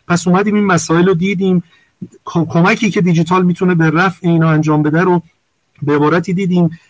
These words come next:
مدل ایران دیجیتال رو طراحی کردیم که تو بالاترین سطحش آثاره که رفع این مسائل. تو لایهٔ میانی گفتیم سه جا باید توش اتفاقاتی بیفته: دولت، اقتصاد و جامعه.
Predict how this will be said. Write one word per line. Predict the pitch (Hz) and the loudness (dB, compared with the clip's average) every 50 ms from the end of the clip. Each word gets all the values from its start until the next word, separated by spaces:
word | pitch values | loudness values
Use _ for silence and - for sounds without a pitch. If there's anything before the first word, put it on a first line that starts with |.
| _ _ - | _ _ -2
مدل | 170 175 170 185 220 226 | 0 0 2 0 0 0
ایران | 226 214 202 202 208 208 | 0 0 0 0 0 0
دیجیتال | 196 202 170 180 170 - 196 196 | -2 -2 -2 -4 -2 -2 -2 -2
رو | 196 190 | -2 -2
طراحی | - 175 170 165 165 165 185 185 | 0 0 0 0 0 0 -2 -2
کردیم | - 196 185 175 180 165 | -4 -2 -2 0 0 -2
که | - 165 | -2 -4
تو | - 165 | -6 -2
بالاترین | 151 160 156 156 156 156 - 156 160 190 | 0 0 0 0 0 0 -2 -2 -2 -2
سطحش | 175 - 180 175 170 - 175 - - - | -2 -2 -4 -4 -2 -4 -6 -6 -4 -2
آثاره | 139 143 139 - - 165 170 180 180 | -2 -2 -2 -2 -2 -2 0 0 -2
که | 160 - 165 | -2 -2 -2
رفع | 156 160 165 160 - 165 | 0 0 -2 -2 -4 -2
این | 170 165 170 180 | -2 0 2 2
مسائل. | 165 151 131 - - 175 170 165 - 160 170 165 147 | 2 0 -2 -4 -4 -6 -6 -4 -2 -2 0 0 -2
تو | 151 - - 156 156 | -2 -2 -2 0 0
لایهٔ | 156 156 165 185 202 | 2 2 0 0 0
میانی | 202 190 180 170 160 165 170 190 | 0 0 0 2 2 2 0 0
گفتیم | 180 202 196 - - 202 196 | -2 -4 -6 -6 -10 -10 -8
سه | - - - - 220 220 | -8 -10 -6 -4 -4 -4
جا | 208 220 214 208 | -2 -2 -2 0
باید | 196 196 190 196 190 - _ _ _ _ _ _ _ _ | 0 0 0 -2 -2 -6 _ _ _ _ _ _ _ _
توش | - 190 196 | -6 -4 -2
اتفاقاتی | 196 170 160 175 160 165 170 165 175 190 185 - 170 | -2 -2 -2 -4 -4 -2 -2 0 0 0 -2 0 -2
بیفته: | 147 135 123 113 117 117 - 123 | -2 0 0 -2 -2 -2 -4 -6
دولت، | 117 117 143 160 165 156 160 165 170 175 185 190 170 - - - _ _ _ _ _ _ _ - | -4 0 0 2 2 2 2 2 2 2 0 -2 -4 -8 -12 -20 _ _ _ _ _ _ _ -4
اقتصاد | 160 160 160 - - 165 156 160 - 175 175 180 185 170 170 165 151 | -4 -4 -4 -6 -6 -6 -6 -4 -4 -2 -2 -2 -2 -4 -6 -4 -4
و | 175 190 | -2 -2
جامعه. | 160 160 160 139 131 123 123 117 107 110 | -2 -2 -2 -2 -2 -2 -2 -4 -4 -6